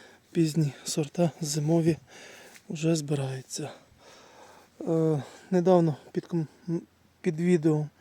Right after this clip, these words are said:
попередньо в мене було коментар на рахунок того, коли там збір флоріни. Значить, дивіться, в ідеалі, звісно, робити, е, йодокрохмалову пробу. Але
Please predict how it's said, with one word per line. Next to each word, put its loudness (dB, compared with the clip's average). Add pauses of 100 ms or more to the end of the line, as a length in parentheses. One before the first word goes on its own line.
(360)
попередньо 0
в -2
мене -2
було -2
коментар -4
на -2
рахунок -6
того, -4
коли -6
там -12 (460)
збір 4 (160)
флоріни. 6 (480)
Значить, -2
дивіться, -6 (380)
в -10
ідеалі, 6 (160)
звісно, -2 (100)
робити, -2 (720)
е, 0 (140)
йодокрохмалову 0
пробу. -2 (1120)
Але 4